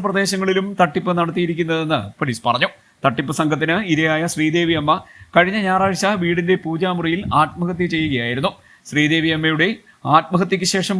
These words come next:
ഒളിവിലായിരുന്ന പ്രതികളെ തിരുവല്ല കുറ്റൂരുള്ള ഒരു വീട്ടിൽ നിന്നാണ് പോലീസ് അറസ്റ്റ് ചെയ്തത്. ശ്രീദേവി അമ്മയുടെ പക്കൽ നിന്നും സംഘം അറുപത്തിയഞ്ച് ലക്ഷത്തോളം രൂപ തട്ടിയെടുത്തതായാണ് പരാതി. ശ്രീദേവി അമ്മ മരിക്കുന്നതിന് മുൻപ് തന്നെ ഇതുമായി ബന്ധപ്പെട്ട് മാന്നാർ പോലീസിന്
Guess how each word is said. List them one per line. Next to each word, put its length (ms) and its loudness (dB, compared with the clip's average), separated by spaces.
ഒളിവിലായിരുന്ന 580 0
പ്രതികളെ 360 2
തിരുവല്ല 320 4
കുറ്റൂരുള്ള 580 2
ഒരു 200 4
വീട്ടിൽ 320 0
നിന്നാണ് 340 2
പോലീസ് 280 0
അറസ്റ്റ് 320 -2
ചെയ്തത്. 280 -2
ശ്രീദേവി 460 4
അമ്മയുടെ 280 -2
പക്കൽ 300 0
നിന്നും 220 -4
സംഘം 300 0
അറുപത്തിയഞ്ച് 600 -2
ലക്ഷത്തോളം 480 -4
രൂപ 200 2
തട്ടിയെടുത്തതായാണ് 840 0
പരാതി. 340 0
ശ്രീദേവി 480 2
അമ്മ 140 4
മരിക്കുന്നതിന് 580 0
മുൻപ് 240 -2
തന്നെ 180 0
ഇതുമായി 360 0
ബന്ധപ്പെട്ട് 380 0
മാന്നാർ 400 0
പോലീസിന് 380 -2